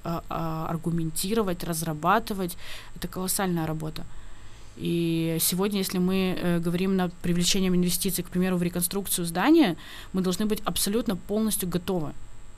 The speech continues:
И инвестор или донор, который, э, в дальнейшем проявит интерес и сможет с нами работать, он должен понимать, что мы сегодня надёжные партнёры, мы готовы, мы изучили, мы проанализировали, мы знаем, что мы хотим,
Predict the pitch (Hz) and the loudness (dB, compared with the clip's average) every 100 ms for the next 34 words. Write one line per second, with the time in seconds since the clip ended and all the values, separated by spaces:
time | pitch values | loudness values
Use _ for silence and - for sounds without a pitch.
0 | - - - - - - 175 175 175 180 | -14 -14 -14 -14 -16 -6 0 4 4 2
1 | 175 170 185 226 - 233 196 180 175 170 | 2 4 6 4 6 6 6 4 2 2
2 | 202 233 254 233 196 196 190 180 170 170 | 2 2 2 2 0 0 2 2 2 0
3 | 165 165 - 170 165 175 180 190 185 190 | -2 -4 -4 -4 -2 0 0 0 0 -2
4 | 175 180 175 180 175 170 180 180 180 185 | 0 0 0 0 -2 0 0 0 0 0
5 | 175 175 - 170 170 165 160 240 294 220 | 0 0 0 0 0 -2 -2 0 0 -2
6 | - - 175 196 208 185 175 175 208 220 | -8 -6 -2 0 0 -2 -2 0 0 0
7 | 190 175 214 220 185 175 202 196 180 170 | 0 0 0 -2 -2 -2 0 0 0 0
8 | 190 196 175 170 - 208 240 190 180 165 | 0 0 -2 -4 -2 0 2 2 0 0
9 | 160 226 226 185 175 160 160 226 226 190 | 0 2 4 2 0 0 -2 0 0 0
10 | 175 170 170 165 190 208 175 165 165 185 | 0 -2 0 0 0 0 2 0 2 0
11 | 185 - 175 175 175 165 269 | 0 0 0 0 -2 2 4